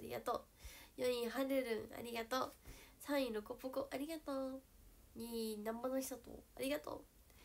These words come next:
で、一位が、ドゥルルルパン、免除タルトです。ありがとうございました。ちょっと、あの、<clears throat> また明日も配信しますので、もし皆さんよろしければ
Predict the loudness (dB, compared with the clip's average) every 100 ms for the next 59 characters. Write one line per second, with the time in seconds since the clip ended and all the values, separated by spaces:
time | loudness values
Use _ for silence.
0 | -20 -20 -20 -18 -4 -2 2 2 4 2
1 | 2 -2 -6 -6 -8 -4 -4 -2 -4 -2
2 | -2 0 -4 -2 -2 -2 -2 2 0 0
3 | 4 4 6 4 4 4 4 4 2 2
4 | 0 0 -2 -10 -20 -20 -20 -20 -20 -20
5 | -20 -20 -20 -18 -18 -20 -20 -20 -20 -20
6 | -20 -20 -20 -8 0 8 10 8 2 -20
7 | -20 -20 -2 6 12 12 12 10 4 -20
8 | -20 -20 -20 -20 -2 10 10 12 8 6
9 | 6 6 6 4 4 0 -2 -2 -4 -4
10 | -2 -4 -4 -6 -6 -6 -8 -8 -6 -4
11 | -6 -4 -4 -4 -6 -8 -10 -8 -8